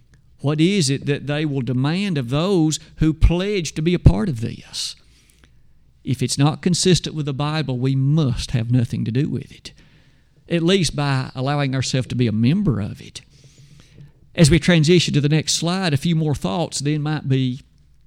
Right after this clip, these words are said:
this. The question specifically mentioned Freemasonry. Now, maybe we know relatively little on the whole about Freemasonry.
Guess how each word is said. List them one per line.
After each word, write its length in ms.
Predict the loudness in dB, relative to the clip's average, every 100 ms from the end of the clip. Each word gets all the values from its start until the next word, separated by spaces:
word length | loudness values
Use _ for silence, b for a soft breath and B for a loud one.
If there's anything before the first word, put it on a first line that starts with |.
| -20 -16
this. 680 | -8 -8 -8 -12 -8 -6 -6 b b b b b b _
The 80 | -8
question 520 | 4 4 4 -2 -4
specifically 680 | 0 0 0 0 0 0 0
mentioned 720 | 2 2 0 -6 -12 -10 -10 -12 -18 -20 -20 -20 -20 -20
Freemasonry. 1120 | -4 0 2 2 0 -2 -6 -8 -12 -6 -6 -6 b b b b b b b b _ -6
Now, 100 | -4
maybe 580 | -2 -2 0 0 0
we 180 | 2 2
know 220 | 2 0
relatively 500 | 0 0 0 -2 -2
little 400 | 0 2 2 0
on 120 | -2 0
the 80 |
whole 280 | 0 0 -2
about 300 | -2 -2 -4
Freemasonry. 960 | -2 0 0 0 -2 -6 -10 -14 -16